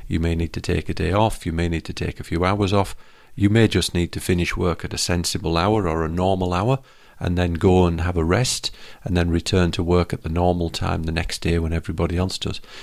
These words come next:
Everybody manages this differently. So you need to be conscious, firstly, as we keep saying,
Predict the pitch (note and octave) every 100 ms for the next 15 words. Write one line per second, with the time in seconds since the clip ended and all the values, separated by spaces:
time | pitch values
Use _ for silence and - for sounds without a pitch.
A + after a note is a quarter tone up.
0 | - - - - B2+ B2+ B2 - G#2 G2+
1 | G2 F#2+ F#2 E2+ - - - - - D#2
2 | - F2+ F2+ A#2 C#3 F#2+ F#2 - A2 G#2+
3 | - F2+ - G2+ F#2+ - D#2+ D#2 - -
4 | A2 - - G2 G2 F#2